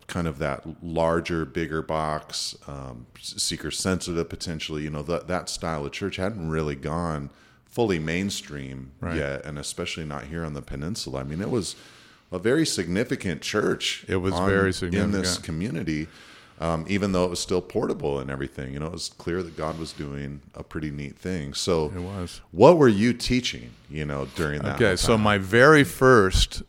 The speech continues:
Speaker 2: teaching thing at the Seventh-day Adventist Church, I started March first, nineteen seventy-nine. Let's open up to Romans chapter one, and we went through the book of Romans.
Speaker 1: Of course. Of course you went through the book of Romans.
Speaker 2: We had to,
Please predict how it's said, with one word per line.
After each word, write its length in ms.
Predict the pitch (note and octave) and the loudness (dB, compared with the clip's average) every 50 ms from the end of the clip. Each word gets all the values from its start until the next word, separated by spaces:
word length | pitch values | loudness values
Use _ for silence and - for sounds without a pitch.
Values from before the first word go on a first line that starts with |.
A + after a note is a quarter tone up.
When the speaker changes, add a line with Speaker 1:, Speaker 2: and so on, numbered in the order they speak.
| _ _ _ - | _ _ _ -2
Speaker 2:
teaching 460 | - - C3+ C#3 - - B2+ G2 F2+ F2 | 2 4 4 4 4 2 0 2 0 -2
thing 440 | - - G2+ F#2 F2 F2 F2+ F#2 G2 | -4 -2 -2 0 2 2 2 0 0
at 180 | F#2+ F#2 F2+ | 0 -2 -2
the 80 | - G2 | -2 -2
Seventh-day 520 | - - - A#2 A2 A#2 A2+ G#2 - G#2+ G2 | -2 2 2 2 4 4 2 2 4 4 2
Adventist 600 | F#2+ F2 F#2+ A2+ D3 F3 D3 - - - - - - | 2 2 2 2 2 2 2 0 -2 -6 -8 -10 -8
Church, 300 | - - F#2+ F2 D#2+ - | -4 -2 -2 -2 0 0
I 120 | G2 G2+ | 2 2
started 460 | G#2+ - - - B2+ A#2 A2+ G#2+ G2 F2 | 2 2 0 0 2 4 4 4 2 0
March 420 | F#2+ F#2+ G2 G#2+ A2+ B2 A#2+ - | 0 0 4 4 4 4 4 2
first, 400 | - - - A2+ A2 A2+ A2 - A2 | -8 -2 2 4 4 4 2 -2 -4
nineteen 340 | G#2 G2+ G2+ - - G2+ F#2 | -4 -4 -4 -4 -4 -6 -4
seventy-nine. 640 | - - G2+ F#2 F#2+ F#2+ F#2 F#2 F#2 F2+ F2 F2 - - - - - - - - - - _ - | -2 -2 -2 -2 -2 -4 -4 -2 -2 -2 -4 -4 -8 -12 -20 -20 -20 -20 -20 -20 -20 -20 _ -6
Let's 220 | - F2+ G#2 - - | 0 0 0 2 2
open 280 | A2 G#2+ G#2 - A2+ G#2+ | 2 2 2 2 0 0
up 220 | G#2+ G2+ G#2 G2+ - | 2 2 0 -2 -2
to 100 | G2 F2+ | -4 -2
Romans 440 | F2 F#2 F#2 G2 G2+ G#2 G2+ - - | -2 0 -2 0 0 0 -2 -2 -2
chapter 380 | - G2+ F#2+ F#2+ - - G2 | 0 0 0 0 0 0 -2
one, 440 | F#2 F#2+ G2+ G2+ F#2+ F2 E2+ E2+ E2 - - - - - - - | 0 2 2 2 2 2 0 -2 -4 -8 -16 -20 -20 -20 -14 -6
and 140 | - F2+ F2+ | -4 -2 0
we 100 | F#2 F#2 | 0 0
went 220 | F#2 F#2 F#2+ F#2+ F2 | 0 0 0 -2 -2
through 180 | - - G2+ F2 | -4 -4 -2 -2
the 60 | F2+ | 0
book 180 | E2+ F2 E2+ - | -2 -2 -2 -2
of 80 | F2+ | -2
Romans. 600 | F2+ F2+ F#2 F#2 F2 E2 D2+ D#2 E2 - - - - - - - - _ - - - - - - - - - _ _ _ _ _ _ - - - | -2 0 0 0 0 -2 -4 -6 -8 -10 -12 -14 -20 -20 -20 -20 -20 _ -20 -16 -14 -14 -12 -14 -16 -18 -20 _ _ _ _ _ _ -20 -20 -18
Speaker 1:
Of 140 | - - - | -18 -16 -12
course. 540 | - - G#2 G#2 E2+ - - - - - - _ _ _ - | -4 -4 -2 -2 -2 -4 -4 -6 -6 -8 -10 _ _ _ -20
Of 100 | - - | -14 -2
course 260 | - A#2 A#2 - - | 0 2 2 2 0
you 80 | D#2+ | -4
went 180 | D2 C#2+ C#2 C2 | -4 -4 -6 -6
through 120 | C#2+ C#2+ | -6 -6
the 80 | C2+ C2+ | -6 -6
book 200 | C2 C#2 C2+ C2+ | -6 -6 -6 -6
of 80 | D2+ C#2 | -4 -4
Romans. 380 | C#2+ C#2 C2 B1+ B1+ - - | -4 -4 -6 -6 -10 -8 0
Speaker 2:
We 100 | B2+ B2+ C#3+ | 2 4 4
had 180 | F#3+ G#3+ - - | 4 2 0 -2
to, 180 | - G2 F2 | -4 -6 -8